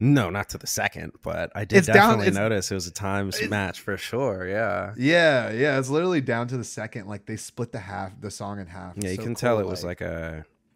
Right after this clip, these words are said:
Speaker 1: "I'm gonna do my thing and you're gonna do your thing and then we'll meet in the middle." But,
Speaker 2: Yeah, like
Speaker 1: but there's, the middle is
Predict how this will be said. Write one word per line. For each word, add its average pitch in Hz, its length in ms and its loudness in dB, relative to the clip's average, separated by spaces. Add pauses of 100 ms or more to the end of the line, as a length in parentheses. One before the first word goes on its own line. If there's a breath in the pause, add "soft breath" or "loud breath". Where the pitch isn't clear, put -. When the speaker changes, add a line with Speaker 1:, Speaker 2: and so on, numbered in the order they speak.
Speaker 1:
"I'm 95 100 -4
gonna 95 160 -4
do 90 180 -6
my 87 200 -6
thing 85 320 -8
and 85 80 -8
you're 85 100 -8
gonna 85 160 -8
do 85 80 -10
your 82 220 -8
thing 80 400 -12
and 80 100 -12
then 85 100 -10
we'll 82 120 -8
meet 80 180 -10
in - 60 -10
the 85 60 -8
middle." 80 300 -8 (920 soft breath)
But, 123 180 4
Speaker 2:
Yeah, 170 280 6
like 127 180 6
Speaker 1:
but 120 200 6
there's, 110 360 2
the 110 140 -4
middle 117 500 4
is 98 460 -4